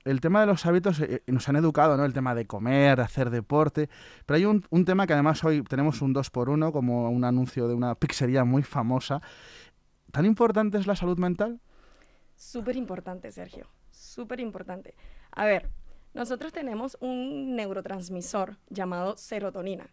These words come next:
Speaker 2: que es el que nos controla lo que es el estado de ánimo y nuestras emociones. Por lo tanto, sí es súper importante. Yo, por ejemplo, cuando voy a entrenar, salgo feliz, salgo alegre, salgo con mucha energía, salgo con ganas de comerme el mundo, la vida, el día, o sea,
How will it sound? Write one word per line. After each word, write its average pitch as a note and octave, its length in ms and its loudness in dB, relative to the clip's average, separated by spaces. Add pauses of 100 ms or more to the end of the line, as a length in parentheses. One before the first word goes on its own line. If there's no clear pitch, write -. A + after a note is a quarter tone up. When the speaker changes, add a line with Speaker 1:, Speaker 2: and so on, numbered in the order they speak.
(220)
Speaker 2:
que G#3+ 140 -6
es G#3+ 120 -6
el A3+ 120 -6
que B3 100 -4
nos A#3 160 -6
controla A3 560 -6 (440)
lo G#3 200 -4
que G3+ 260 -4
es G3 140 -10
el F#3+ 120 -8
estado G3 300 -2
de G#3 100 0
ánimo A#3+ 360 -6 (160)
y G#3+ 120 -6
nuestras G3 440 -8
emociones. F3+ 600 -10 (340)
Por G#3+ 160 -6
lo G3+ 140 -4
tanto, G#3+ 260 -6
sí A3 340 -10
es A#3+ 120 -10
súper G#3 260 -12
importante. F#3+ 500 -12
Yo, G#3 220 -6
por A#3 100 -6
ejemplo, A#3+ 380 -6
cuando F#3+ 260 -8
voy G3 200 -4
a A3 40 -6
entrenar, A3 520 -6 (240)
salgo G3+ 360 -6
feliz, G3+ 600 -10
salgo G3 440 -6
alegre, G3+ 560 -4
salgo G3+ 380 -8
con G#3+ 140 -4
mucha A3+ 360 -2
energía, G3+ 680 0 (340)
salgo G#3+ 320 -4
con A3 240 -6
ganas G#3 220 -2
de A#3+ 100 -4
comerme G3+ 400 -4
el G3 80 -4
mundo, G#3 480 0
la F#3 220 0
vida, G#3 400 0
el F#3+ 300 -6
día, A3 280 -2
o G3 80 -8
sea, - 180 -12